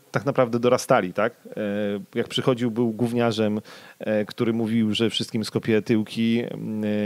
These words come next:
i, e, i trochę musiał, musiał spokornieć. E, natomiast u boku Szaka zdobył trzy mistrzowskie pierś-, pierścienie, tego Kobiego z ósemką, ja szczerze powiedziawszy,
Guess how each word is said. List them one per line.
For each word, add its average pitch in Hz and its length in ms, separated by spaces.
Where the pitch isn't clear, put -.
i, 104 500
e, 104 280
i 135 80
trochę 127 300
musiał, 110 580
musiał 117 320
spokornieć. 131 920
E, 113 300
natomiast 127 560
u 117 40
boku 117 260
Szaka 113 560
zdobył 110 540
trzy - 200
mistrzowskie 113 600
pierś-, - 560
pierścienie, 123 760
tego 131 200
Kobiego 120 420
z - 100
ósemką, 131 680
ja 131 140
szczerze 113 260
powiedziawszy, 113 680